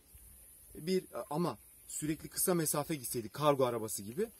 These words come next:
ha, o zaman ben almazdım bu arabayı. Çünkü o zaman iki yüz elli bin kilometreyi ben üç yüz elli bin kilometre gibi düşünmeliydim. Anlatabiliyor muyum? Sonra gelir, burada altına bakarsın, egzoz var. Ha,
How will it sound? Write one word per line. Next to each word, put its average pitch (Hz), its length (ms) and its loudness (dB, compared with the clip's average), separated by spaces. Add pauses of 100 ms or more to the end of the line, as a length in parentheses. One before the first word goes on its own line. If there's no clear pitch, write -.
(240)
ha, 120 100 -6
o 139 120 -2
zaman 151 240 2
ben 147 100 4
almazdım 127 480 0
bu 92 80 -4
arabayı. 85 320 -6 (360)
Çünkü 196 220 0
o 190 80 6
zaman 214 200 2
iki 190 140 -2
yüz 190 100 2
elli 208 200 2
bin 202 100 0
kilometreyi 196 600 2
ben 214 200 0
üç - 180 -2
yüz 175 100 0
elli 190 200 4
bin 180 140 4
kilometre 160 420 2
gibi 139 240 -2
düşünmeliydim. 95 600 -6 (1120)
Anlatabiliyor 160 560 2
muyum? 95 200 -4 (1500)
Sonra 233 360 -4
gelir, 208 340 -2 (200)
burada 226 320 -2
altına 156 400 2
bakarsın, 123 440 -4
egzoz 160 400 2
var. 143 160 -2 (560)
Ha, 208 220 2